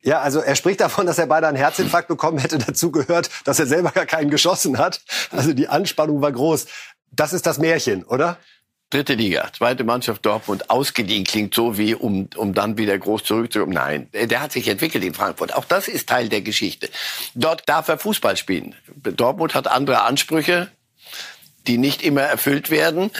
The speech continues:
Speaker 2: In Frankfurt darf er überperformen, die Mannschaft darf überperformen. Ja, das sind so Entwicklungsschritte. Der wird gestern eine Menge auch gelernt haben. Das war ein sehr physisches Spiel.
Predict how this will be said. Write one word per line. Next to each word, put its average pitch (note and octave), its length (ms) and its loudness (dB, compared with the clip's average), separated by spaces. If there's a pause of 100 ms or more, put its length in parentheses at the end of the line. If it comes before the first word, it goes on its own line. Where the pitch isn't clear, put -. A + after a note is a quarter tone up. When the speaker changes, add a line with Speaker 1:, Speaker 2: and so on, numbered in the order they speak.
(340)
Speaker 2:
In A2 160 -2
Frankfurt B2 480 0
darf C3 240 0
er C#3+ 320 2
überperformen, D3 760 0
die A#2 80 0
Mannschaft C#3+ 400 0
darf D3 140 0
überperformen. C#3 840 -2
Ja, F#3+ 380 0
das C#3+ 180 -2
sind F3+ 200 -2
so E3 340 0
Entwicklungsschritte. D3+ 960 0 (680)
Der A2+ 120 2
wird B2 160 -2
gestern D3+ 280 0
eine D3 120 0
Menge D3+ 280 2
auch C3+ 160 0
gelernt C3 340 2
haben. G2 180 2
Das G2+ 140 -4
war A2+ 80 2
ein A2 80 -2
sehr A#2+ 140 0
physisches A#2+ 1160 0
Spiel. E3 520 0